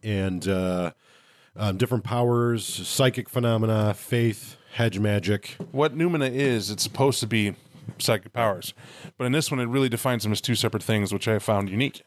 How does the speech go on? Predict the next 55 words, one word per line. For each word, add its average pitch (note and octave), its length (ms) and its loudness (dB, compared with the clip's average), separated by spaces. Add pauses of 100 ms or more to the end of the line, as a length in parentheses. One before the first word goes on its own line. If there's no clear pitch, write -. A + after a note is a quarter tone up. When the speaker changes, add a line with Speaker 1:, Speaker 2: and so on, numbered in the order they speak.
Speaker 1:
Yeah, F2 200 -2
they G#2+ 80 -4
call C3 240 2
it, G2 120 -4
they A#2+ 100 -2
call A#2 160 0
it G2 80 -6
thaumaturgy F#2 640 -2
in E2 80 -4
this D#2 160 -6
book, D2 400 -2 (120)
actually. D#2+ 520 -4 (280)
Uh, B2 200 -2
but D3 180 2
again, C#3 380 -2
we're D3+ 160 0
still, F3+ 320 0
we're D#3 140 -6
kind F#3 180 0
of, D#3+ 60 2
like, C#3+ 200 2
in D#3+ 80 -2
the C#3+ 180 2
entry C#3+ 320 0
level, G#2+ 400 2 (300)
uh, F#2+ 320 0 (480)
you A#2+ 140 0
know, G#2+ 100 4
we're C3 200 2
the D3 60 2
first F3+ 320 0
year C#3+ 280 2
in G#2+ 380 0
to A#2+ 120 0
this, G#2 240 2
to A#2+ 140 0
this E3+ 160 2
Speaker 2:
This C3+ 100 0
was F#3 100 4
Speaker 1:
line. A2 80 2
Speaker 2:
the - 60 2
stuff D#3+ 300 -2
that C3 100 0
after C3 300 0
playing B2+ 460 0
Spitball A#2 520 -2
stuck - 300 -2
to A#2+ 100 2
the G#2+ 100 2
cur-, - 220 -2
stuck B2+ 260 -2
to B2+ 80 -4
the A2+ 80 -2
wall. G#2+ 240 4
Speaker 1:
Right. E2+ 240 -2